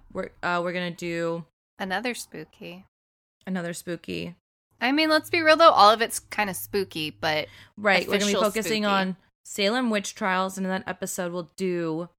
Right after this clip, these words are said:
Speaker 1: um, both the crime act-, aspect of, like, the
Speaker 2: Mm-hmm.
Speaker 1: actual witch trials, and then the paranormal aspect of the hauntings thereafter.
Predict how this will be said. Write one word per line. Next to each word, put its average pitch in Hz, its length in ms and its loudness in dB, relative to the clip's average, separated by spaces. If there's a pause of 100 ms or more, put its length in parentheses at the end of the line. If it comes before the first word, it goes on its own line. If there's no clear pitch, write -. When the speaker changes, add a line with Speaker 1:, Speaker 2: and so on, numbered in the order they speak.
(800)
Speaker 1:
um, 156 540 -4 (380)
both 175 380 -4
the 170 460 -6 (520)
crime 202 420 0
act-, 220 360 0
aspect 220 680 -4 (100)
of, 185 320 -2
like, 175 180 -4
the 202 80 -6
Speaker 2:
Mm-hmm. 165 100 -10
Speaker 1:
actual 190 260 -8
witch 180 240 -8
trials, 247 520 0
and 175 160 -4
then 170 120 -6
the 165 140 -6 (340)
paranormal 294 420 0
aspect 254 480 -2
of 247 160 -6
the 262 100 -2
hauntings 202 520 -2
thereafter. 170 960 -2